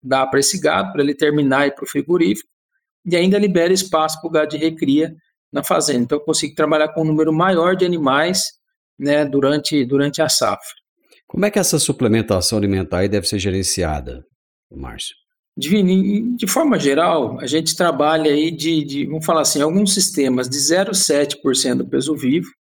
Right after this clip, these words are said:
Speaker 1: a dois por cento do peso vivo, né? É, pra uma terminação. No momento igual nós estamos agora, final de junho, a gente já não recomenda mais uma quantidade de ração aí inferior a um e meio por cento do peso vivo em lugares que tem bastante oferta de pastagem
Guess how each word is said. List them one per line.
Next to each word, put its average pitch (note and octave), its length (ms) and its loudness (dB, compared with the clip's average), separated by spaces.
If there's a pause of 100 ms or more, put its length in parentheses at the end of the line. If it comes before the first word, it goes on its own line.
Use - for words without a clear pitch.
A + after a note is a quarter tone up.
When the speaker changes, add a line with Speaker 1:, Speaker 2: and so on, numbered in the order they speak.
(180)
Speaker 1:
a F3+ 80 0
dois E3 300 2
por E3+ 180 0
cento D#3 220 0
do D#3 100 -6
peso D3 260 0
vivo, - 220 -10 (340)
né? C3 260 -4 (540)
É, B2 340 2
pra B2 160 -8
uma D3 140 2
terminação. D#3 840 0
No F3 160 0
momento D3+ 520 2
igual B2+ 320 0
nós B2 220 2
estamos A#2 380 -2
agora, D3 480 2
final D#3 380 0
de B2+ 120 0
junho, B2+ 460 0 (460)
a - 60 -6
gente D3+ 240 0
já E3+ 140 2
não F#3 120 4
recomenda E3+ 720 2
mais D3 560 2
uma E3 680 -2
quantidade D#3+ 560 0
de E3 60 -4
ração D#3 480 2
aí D#3+ 100 2
inferior E3 440 2
a E3+ 60 4
um E3 140 0
e F3+ 80 2
meio D#3+ 320 2
por E3+ 160 2
cento D#3+ 240 0
do D#3+ 120 -2
peso D#3+ 260 0
vivo E3 320 0
em F#3+ 60 4
lugares F3+ 500 0
que F#3 100 -6
tem F3 200 -4
bastante E3 440 -2
oferta D3+ 460 -2
de - 100 -18
pastagem D#3 720 0